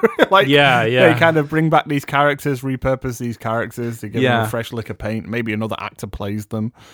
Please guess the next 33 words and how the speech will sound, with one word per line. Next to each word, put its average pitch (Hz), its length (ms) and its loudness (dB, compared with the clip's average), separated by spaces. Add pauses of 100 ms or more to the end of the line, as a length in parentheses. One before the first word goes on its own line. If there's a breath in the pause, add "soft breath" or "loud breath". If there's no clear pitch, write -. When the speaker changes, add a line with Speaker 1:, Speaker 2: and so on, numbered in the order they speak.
(200 loud breath)
Speaker 1:
He's 170 120 -2
only 247 280 2
Morpheus 165 560 0
in 135 160 0
name 139 260 2
only. 120 400 -2
He's 117 220 -8
a 120 40 -8
program, 139 480 -2
really, 120 260 -2
that's 110 180 -8
been 113 200 -6
made 110 240 -2
up 110 160 -6
of 101 300 -8
Speaker 2:
Yeah. 143 320 0
Speaker 1:
character 135 320 -2
traits 113 260 -6
from 110 200 -6
Morpheus 110 560 -6
Speaker 2:
Yeah. 123 420 -4
Speaker 1:
and 104 420 -10 (520)
Agent 107 340 -8
Smith. - 460 -10 (160)
Speaker 2:
I 131 60 0
like 175 280 0
that 151 160 -4
character, 156 400 -2
and 113 60 -2
I 110 40 -2
like 120 280 -4
how, 120 340 -14
I, 107 120 -6